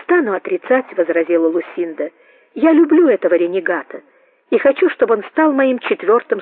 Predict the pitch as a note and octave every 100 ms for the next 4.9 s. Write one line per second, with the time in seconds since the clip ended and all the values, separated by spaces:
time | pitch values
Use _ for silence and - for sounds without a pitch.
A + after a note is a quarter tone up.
0 | - F#3 - C3+ - - _ _ _ _
1 | _ _ _ _ _ _ _ - - -
2 | A#4 G3 E3+ A3 F3 F4 B3+ E3 C3 _
3 | _ _ _ _ _ - - G3+ F#3+ F#3
4 | E3+ F#3 F3 E3+ F3+ D#3+ - -